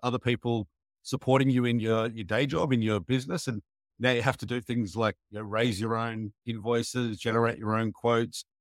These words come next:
do a lot of your own research for podcasts, all of these fun things.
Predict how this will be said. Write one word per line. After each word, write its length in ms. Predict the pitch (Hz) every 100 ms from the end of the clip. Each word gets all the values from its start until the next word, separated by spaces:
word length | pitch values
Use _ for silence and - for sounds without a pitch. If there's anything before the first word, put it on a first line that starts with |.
| _ _
do 120 | 123
a 20 |
lot 160 | 120 120
of 80 | 110
your 140 | 117
own 160 | 117 110
research 420 | 135 135 135 131
for 120 | 98
podcasts, 680 | - 143 131 143 139 131 -
all 100 | 156
of 100 | 123
these 200 | 143 147
fun 220 | 160 156
things. 420 | - 71 143 -